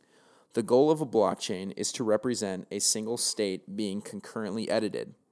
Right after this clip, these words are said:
In order to avoid conflicts between concurrent edits, it represents the state as a ledger, that is, as a series of transformations applied to initial state. These transformations are the blocks of the blockchain, and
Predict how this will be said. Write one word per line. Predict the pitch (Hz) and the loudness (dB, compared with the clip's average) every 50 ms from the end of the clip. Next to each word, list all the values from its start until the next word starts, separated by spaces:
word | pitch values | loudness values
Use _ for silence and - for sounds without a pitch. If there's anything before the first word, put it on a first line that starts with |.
| _ _ - _ _ _ _ _ _ _ _ _ - | _ _ -20 _ _ _ _ _ _ _ _ _ -8
In | - 107 107 | -4 -2 0
order | 110 117 123 123 | 2 2 2 2
to | - - - 139 120 113 107 - | 0 0 0 2 2 0 0 0
avoid | - 104 95 104 104 101 98 92 | -2 -2 2 4 4 4 4 2
conflicts | - - - 131 139 139 - 101 92 92 - - | -4 -4 -2 0 0 0 0 -4 -4 -4 -6 -8
between | - 92 - - 104 95 92 | -10 -10 -10 -8 -8 -8 -8
concurrent | - - 101 - - - 151 143 127 - - | -10 -12 -12 -12 -4 -2 -2 -2 -2 -2 -2
edits, | 87 90 87 87 95 - - - - _ - - - _ | -4 -2 -2 -2 -2 -2 -2 -4 -4 _ -18 -20 -16 _
it | - - 104 101 | -4 -4 2 4
represents | 123 120 - 135 123 104 113 104 101 104 - | 4 4 4 4 0 0 0 0 0 0 0
the | - 98 98 | 0 2 4
state | - - - 107 95 - - | 2 4 4 0 -2 -2 -2
as | - 98 95 | -2 -2 0
a | 101 95 | 0 2
ledger, | 98 104 107 107 90 78 64 64 - - _ _ _ _ _ _ _ _ _ _ _ _ _ - | 2 4 2 2 2 -2 -6 -6 -8 -12 _ _ _ _ _ _ _ _ _ _ _ _ _ -4
that | - 101 104 101 | 0 0 2 4
is, | 98 98 95 90 | 2 2 0 -2
as | - - 95 107 92 101 | -2 0 0 0 2 4
a | |
series | 95 - - - 107 104 101 101 95 | 6 6 6 6 4 0 0 -2 -2
of | - - 92 - | -4 -4 -4 -4
transformations | - - 101 95 92 - - 85 87 101 117 113 - - 87 90 92 | -4 -6 -4 -6 -6 -6 -8 -6 -4 -2 -2 -2 -2 -4 -6 -6 -6
applied | - - - - 98 95 92 - | -6 -8 -4 -4 -4 -4 -4 -6
to | - 98 | -8 -8
initial | 90 90 92 90 - - 80 76 | -6 -6 -6 -6 -6 -6 -4 0
state. | - - - - 107 78 64 - _ _ _ _ _ _ _ _ _ _ _ _ _ _ _ _ _ _ _ _ _ _ _ _ _ _ _ | 0 0 2 2 0 0 0 -4 _ _ _ _ _ _ _ _ _ _ _ _ _ _ _ _ _ _ _ _ _ _ _ _ _ _ _
These | - 135 151 - | 0 4 4 4
transformations | - 165 139 147 - - 143 117 104 104 101 - - 95 95 98 92 - - | 2 2 0 0 0 0 2 2 2 2 2 0 -2 -2 0 0 0 0 0
are | - 101 95 | 2 2 2
the | 95 | 2
blocks | 87 85 87 95 104 101 98 - - - | 0 2 4 6 6 6 6 4 0 -2
of | - 90 87 | -2 -2 -8
the | 87 82 | -6 -2
blockchain, | 87 95 104 107 - - - - 85 80 85 85 - | 2 4 4 4 2 0 -6 -6 -6 -6 -6 -8 -6
and | - 92 92 92 90 - | -6 -6 -6 -6 -6 -8